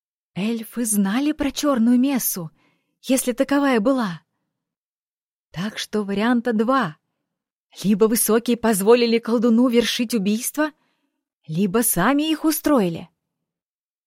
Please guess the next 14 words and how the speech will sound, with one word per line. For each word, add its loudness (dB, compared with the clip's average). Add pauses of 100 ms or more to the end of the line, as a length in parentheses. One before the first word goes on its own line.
(460)
«Интересно -4
знать, -2
для -2
чего?» -4 (1200)
Ану -4
прищурил -6
глаза, -4 (640)
раздумывая -6 (120)
и -6
сопоставляя -6
услышанные -6
факты. -16 (1500)
«Вы -6 (100)
полагаете, -2